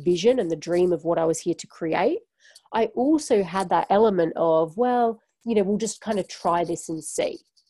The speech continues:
Because actually I've still got my kind of nine-to-five job there. Um, I've still got kind of money coming in that sense. Let's just kind of dabble along here and, like, kind of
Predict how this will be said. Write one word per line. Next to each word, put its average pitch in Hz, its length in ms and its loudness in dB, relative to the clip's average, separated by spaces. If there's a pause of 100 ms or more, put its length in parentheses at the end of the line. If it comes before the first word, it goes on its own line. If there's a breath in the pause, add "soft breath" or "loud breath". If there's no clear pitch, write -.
(220)
Because 190 220 -2
actually 185 320 -2
I've 175 80 0
still 254 240 -4
got 254 160 0
my 190 100 -2
kind 190 220 -4
of 170 80 -4
nine-to-five 165 540 -4
job 160 280 -8
there. 269 340 2 (380)
Um, 165 580 2 (120)
I've 170 160 -2
still 220 320 2
got 202 180 2
kind 185 140 -6
of 170 80 -8
money 185 260 -2
coming 208 320 -4
in 190 160 -2
that - 180 -4
sense. 202 360 -4
Let's - 220 -2
just 240 220 -8
kind 220 340 -4
of 185 200 0 (520)
dabble 202 420 2
along 180 440 2
here 233 340 2
and, 185 120 4
like, 175 200 2
kind 190 220 0
of 185 200 -2